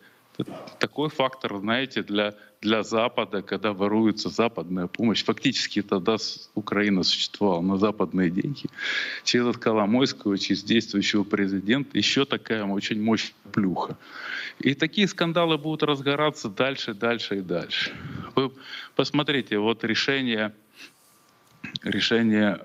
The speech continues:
последней инстанции, э, Верховного суда Украины. Э, и всё, признали увольнение, э, к-,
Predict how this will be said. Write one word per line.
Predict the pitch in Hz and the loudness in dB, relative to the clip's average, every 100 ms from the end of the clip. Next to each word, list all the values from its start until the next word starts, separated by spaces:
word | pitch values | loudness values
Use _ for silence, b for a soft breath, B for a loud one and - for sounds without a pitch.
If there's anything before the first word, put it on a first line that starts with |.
| - - | -10 -6
последней | - 135 135 104 101 101 | -2 0 -2 -2 -4 -4
инстанции, | 95 - 120 123 113 - 98 95 - _ _ b b b b b - | -4 -2 0 0 -2 -2 0 0 -4 _ _ b b b b b -8
э, | 92 90 104 | -6 -6 -2
Верховного | 104 - 113 95 90 87 | -2 0 -2 0 2 2
суда | - 92 87 98 | 2 0 2 2
Украины. | 87 - 92 82 69 78 - - - _ - B B B - | 0 -2 0 0 -2 -10 -16 -20 -20 _ -20 B B B -6
Э, | 104 - - | -2 -2 0
и | 87 90 87 87 | 2 4 2 0
всё, | - - 175 | -2 0 0
признали | - 104 107 123 131 113 104 B B B B B B - | 0 -2 0 0 0 -2 -4 B B B B B B -6
увольнение, | 101 107 107 113 127 117 104 101 98 | 0 0 0 0 0 2 0 0 0
э, | - - 117 120 113 - | -4 -10 -10 -10 -12 -12
к-, | - | -12